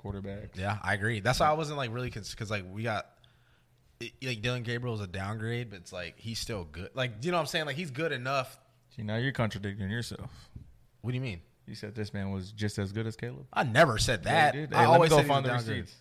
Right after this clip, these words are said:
Speaker 2: No, I didn't.
Speaker 1: Let me
Speaker 2: I
Speaker 1: go find the
Speaker 2: never said
Speaker 1: receipts.
Speaker 2: that. I said he's
Speaker 1: Hey,
Speaker 2: no
Speaker 1: I'll go
Speaker 2: Caleb.
Speaker 1: find the receipts.
Speaker 2: Literally have texts with people saying he's no Caleb,
Speaker 1: All right.
Speaker 2: but he's a good bridge quarterback.
Speaker 1: All right.
Speaker 2: He is a good bridge quarterback. He's like,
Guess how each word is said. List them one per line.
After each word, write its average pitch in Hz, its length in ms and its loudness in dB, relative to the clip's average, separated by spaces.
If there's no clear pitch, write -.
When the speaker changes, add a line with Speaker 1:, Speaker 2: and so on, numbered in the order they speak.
Speaker 2:
No, 117 160 2
I 120 100 4
didn't. 113 380 -2
Speaker 1:
Let 123 200 2
me 127 60 2
Speaker 2:
I 131 40 4
Speaker 1:
go 139 80 8
find - 20 6
the 143 140 8
Speaker 2:
never 127 160 8
said 139 140 6
Speaker 1:
receipts. 127 100 4
Speaker 2:
that. 110 160 4
I 123 100 6
said 151 240 2
he's 131 200 2
Speaker 1:
Hey, 110 60 6
Speaker 2:
no 104 100 6
Speaker 1:
I'll 117 80 6
go - 80 6
Speaker 2:
Caleb. 127 220 4
Speaker 1:
find 123 80 0
the 123 40 0
receipts. 123 400 -6
Speaker 2:
Literally 143 380 4
have 131 180 6
texts 127 400 -2
with 113 140 -10
people 104 320 -8
saying 107 300 -4
he's 104 260 -2
no 104 160 2
Caleb, 104 280 -2
Speaker 1:
All 95 60 2
right. 131 100 0
Speaker 2:
but 95 100 2
he's 101 240 -2
a 95 60 -6
good 90 200 -6
bridge 92 260 -8
quarterback. 87 460 -12
Speaker 1:
All 104 80 -4
right. 151 180 -4
Speaker 2:
He 127 60 2
is 170 100 2
a - 40 -2
good 101 160 -2
bridge 95 160 -4
quarterback. 90 260 -2
He's 139 120 2
like, 175 200 2